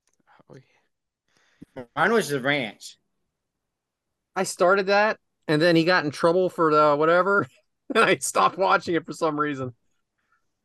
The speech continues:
Speaker 2: No, I kept on watching it.
Speaker 3: It was a pretty good show, though.
Speaker 2: I watched
Speaker 1: Did you
Speaker 2: it, I
Speaker 1: watch
Speaker 2: watched it the
Speaker 1: past
Speaker 2: first time. I just rewatched it.
Speaker 1: Mike, have you watched
Speaker 2: Do
Speaker 1: past
Speaker 2: what?
Speaker 1: Danny Masterson leaving?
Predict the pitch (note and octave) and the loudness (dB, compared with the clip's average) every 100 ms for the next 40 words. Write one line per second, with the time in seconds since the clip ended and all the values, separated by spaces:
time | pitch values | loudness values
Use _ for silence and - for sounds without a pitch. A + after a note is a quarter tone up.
0 | _ _ _ _ _ _ - C3+ D3+ D3+ | _ _ _ _ _ _ -20 -12 -8 -8
1 | D3+ - - C3+ A#2 G#2 - G#2 - _ | -8 -14 -14 -12 -12 -14 -16 -20 -20 _
2 | - A#3 D4+ G3 C#3 - B2 A#2 G#2+ G#2+ | -18 -8 -4 -2 -2 -2 -2 -2 -4 -10
3 | _ _ D#3+ G3+ A3 F#3+ F3+ F3+ B3+ C4+ | _ _ 0 2 4 4 4 2 2 6
4 | C4+ G#3+ - G#3 G#3 C#3+ C#3 - C3 C3+ | 6 4 2 -2 0 0 -2 -6 -8 -6
5 | D#3+ - B2+ C#3+ C3 A2 G2+ - F#2+ - | -8 -12 -12 -10 -8 -8 -10 -18 -20 -20
6 | _ _ _ _ _ _ _ _ _ _ | _ _ _ _ _ _ _ _ _ _
7 | _ _ _ _ _ E3 G#3 G#3 A3 G#3+ | _ _ _ _ _ -2 0 0 -2 -2
8 | A#3 A#3+ A#3+ - F3 F#3+ B2+ D#3 - _ | 0 0 0 -4 -2 0 -2 -8 -12 _
9 | E3+ F3 E3 D#3+ E3 E3+ D3+ E3+ C3+ C3+ | -6 -4 -2 -4 -4 -8 -10 -10 -10 -10
10 | C#3 E3+ | -12 -16